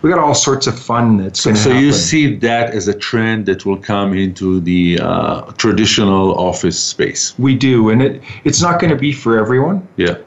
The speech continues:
Speaker 1: There's, but, but we're still seeing with an office building like this that the accounting firms and the law firms and the banks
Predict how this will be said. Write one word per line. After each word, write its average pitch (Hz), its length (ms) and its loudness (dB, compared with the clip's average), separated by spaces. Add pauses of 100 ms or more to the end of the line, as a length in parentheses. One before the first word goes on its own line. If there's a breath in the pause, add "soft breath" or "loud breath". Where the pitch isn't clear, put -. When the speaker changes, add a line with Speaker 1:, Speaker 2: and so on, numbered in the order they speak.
Speaker 1:
There's, 117 320 0
but, 120 600 -4
but 120 220 0
we're 120 200 2
still 143 580 2
seeing 123 840 2 (460 loud breath)
with 135 260 2
an 120 140 2
office 127 500 0
building 110 420 2
like 104 300 0
this 107 380 0 (340 loud breath)
that 113 280 0
the 107 380 4
accounting 135 560 0
firms 101 680 0
and 107 120 2
the 101 80 2
law 131 260 2
firms 107 520 0
and 98 160 2
the 92 60 0
banks 113 680 0